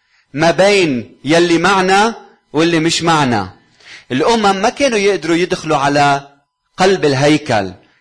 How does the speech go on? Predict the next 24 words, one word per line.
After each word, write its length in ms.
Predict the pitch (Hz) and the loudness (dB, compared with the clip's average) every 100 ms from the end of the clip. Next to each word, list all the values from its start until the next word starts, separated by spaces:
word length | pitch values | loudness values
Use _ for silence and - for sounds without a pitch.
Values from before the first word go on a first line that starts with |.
| _ | _
كان 180 | 151 135 | -2 0
عندهم 440 | 165 202 175 156 | 0 0 0 0
فناء، 460 | - 147 160 185 - | -2 -2 0 0 -2
كان 180 | 143 | -4
عندهم 360 | 135 170 156 135 | -2 -2 -2 0
مركز، 480 | 160 180 160 131 - | 0 0 -2 -2 -4
كان 140 | 127 | -4
عندهم 380 | 131 170 156 135 - - - - | -2 0 0 -2 -6 -20 -14 -6
إذا 160 | 120 | -2
بدكم 420 | 131 165 - 151 135 | 0 -2 -2 -4 -2
قاعة 440 | - 185 180 147 | 0 0 2 0
خاصة 500 | 135 175 185 - 139 | -2 -2 -2 -2 -2
بهم. 500 | 127 180 185 120 98 _ _ _ - - - | 0 0 0 -2 -8 _ _ _ -20 -12 -4
لكن 300 | 185 190 190 | -2 -2 -4
كل 200 | 233 254 | -4 -2
واحد 380 | 269 240 214 170 | 0 0 -4 -4
بيدخل 420 | 240 - 208 185 | -6 -2 -2 0
إلى 300 | 180 170 156 | 0 0 0
داخل 540 | 170 262 262 196 175 | 2 2 0 -4 -2
الهيكل 720 | 156 147 160 165 139 147 202 - 160 | -2 0 -2 -2 -2 0 -2 -6 -6
هن 260 | 180 180 | -2 -2
فقط 600 | 165 233 - 185 233 - - - _ | -2 -4 0 0 0 -4 -18 -20 _
شعب 600 | - 160 151 147 175 165 - | -6 -2 0 2 0 -4 -4
الله. 540 | 170 175 202 165 107 | -2 0 2 0 -2